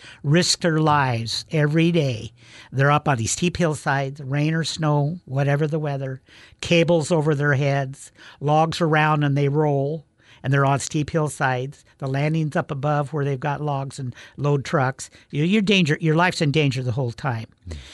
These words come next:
Speaker 1: But the other part of that is we have more trees today than when Columbus landed because we know how to manage our forest by clear cutting.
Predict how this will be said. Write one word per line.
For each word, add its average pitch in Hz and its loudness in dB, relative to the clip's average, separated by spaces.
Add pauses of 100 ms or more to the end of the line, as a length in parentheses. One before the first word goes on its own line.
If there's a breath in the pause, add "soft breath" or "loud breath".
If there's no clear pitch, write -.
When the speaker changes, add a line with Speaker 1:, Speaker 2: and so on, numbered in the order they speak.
(360 loud breath)
Speaker 1:
But - -20
the 175 0
other 214 2
part 190 2
of 151 2
that 127 2
is 123 0
we 160 4
have 185 4
more 185 2
trees 156 0
today 143 0
than 131 -2
when 131 0
Columbus 165 -2
landed 139 0
because 131 -2
we 139 -2
know 143 2
how 143 2
to 127 -2
manage 139 -2
our 147 -4
forest 143 -6
by 160 -6
clear - -14
cutting. - -20